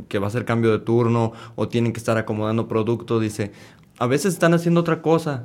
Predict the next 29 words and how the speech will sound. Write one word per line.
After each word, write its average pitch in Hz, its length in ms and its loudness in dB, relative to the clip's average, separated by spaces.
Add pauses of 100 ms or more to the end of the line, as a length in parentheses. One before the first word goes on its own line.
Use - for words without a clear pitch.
no 127 120 0
necesariamente 135 1160 -2
es 101 100 -6
porque 104 540 -6
quieras 107 260 0
hacer". 113 320 -6
A - 80 -4
veces 170 280 2
sí. 208 400 2 (440)
Dice, 98 220 -2
"A 87 40 -2
veces 95 280 -6
sí, 135 220 6
es 160 80 4
porque, 120 320 0
eh, - 40 -10 (800)
nomás 107 240 -4
se 131 80 -2
atiende 131 260 0
uno 135 180 0
porque 95 280 -8
quiere, 139 360 0 (300)
y 107 120 2
el 107 100 2
otro 107 240 4
ahí 120 80 6
nomás 117 260 0
está 117 340 2 (200)
valiendo 104 720 -2